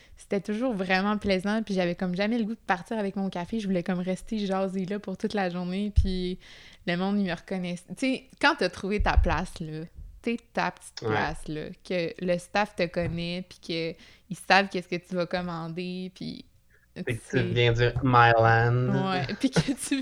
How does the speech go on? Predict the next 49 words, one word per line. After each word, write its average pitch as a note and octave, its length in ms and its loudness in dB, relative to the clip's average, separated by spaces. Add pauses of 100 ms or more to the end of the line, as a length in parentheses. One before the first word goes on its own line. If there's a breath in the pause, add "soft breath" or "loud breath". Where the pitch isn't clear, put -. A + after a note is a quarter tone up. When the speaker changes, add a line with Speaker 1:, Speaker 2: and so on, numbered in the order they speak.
(120)
Speaker 1:
viens C4 120 2
du B3 80 -6 (160)
Myland. F#3 720 -4 (100)
Puis F#4 720 -6
que D#3 160 8
tu D3 60 6
peux F#3 60 6
Speaker 2:
Euh. G#3+ 40 8
Speaker 1:
arriver G3 280 4
en F#3 240 -2
Crocs, F#3 460 -2 (140)
puis F#3+ 160 -8
ils E3+ 40 -6
vont F3 160 -6
te F3 60 -10
servir F3 360 -4
avec F3 260 -6
la E3 120 -8
même F3 360 -6
qualité, F3 1080 -8
euh, F3+ 60 -4
et F3 40 -4
le E3+ 140 -6
sourire, E3+ 520 -8
là. F3+ 120 -6
Moi, F3+ 220 -4 (100)
Speaker 2:
Oui. C3+ 80 2
Speaker 1:
franchement, F3 440 -2 (500 loud breath)
ben, G#3 160 2
je F3+ 60 -6
vais G3 60 4
m'arrêter G#3 320 4
là A#3+ 120 2
parce G#3 160 -4
que, G3+ 60 -4
écoute, F3 260 -2 (160)
<laughs> - 720 -2
je, - 600 2
je B3 40 -2
suis - 160 -6
pas G3 140 0
Speaker 2:
Hey, E3+ 60 -4
tu D#3+ 60 6
Speaker 1:
arrêtable. A#2+ 280 6
Speaker 2:
pourrais A#2+ 200 8
en A#2 120 10
parler A2+ 380 8 (200)
des G#2+ 180 4 (160)
heures, G#2 460 6